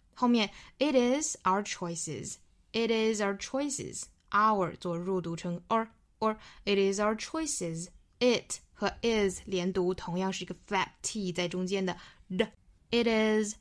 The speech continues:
it is our choices. It is our choices.好，美音再来一遍。It is not our abilities to show what we truly are. It is our choices.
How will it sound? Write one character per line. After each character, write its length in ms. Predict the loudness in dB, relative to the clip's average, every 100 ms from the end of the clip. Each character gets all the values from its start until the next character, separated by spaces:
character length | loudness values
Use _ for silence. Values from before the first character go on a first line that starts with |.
| _ _
it 200 | -2 2
is 300 | 2 2 2
our 200 | 2 2
choices. 800 | 0 -4 -4 -2 -4 -6 -6 -8 -12 _ _ -6
It 140 | -2
is 200 | 0 2
our 160 | 2 0
choices. 720 | 0 -2 -2 -2 -4 -6 -8 -14 _ -10
好， 160 | -8 -4
美 120 | -4
音 100 | -2
再 120 | 0
来 120 | 0 0
一 40 |
遍。 240 | 2 0 0 -20 _ -20 _ 0
It 140 | 2
is 180 | 4 6
not 260 | 6 8
our 220 | 8 8 6
abilities 460 | 4 4 2 2
to 60 | 0
show 380 | -2 0 0 2
what 260 | 2 2
we 120 | 0
truly 480 | -2 -2 0 0 2
are. 360 | 2 2 0 -2 -10 -20 _ -2
It 140 | 2
is 360 | 4 4 2 -2
our 180 | 0 -2
choices. 760 | -2 -4 -4 -2 -6 -8 -10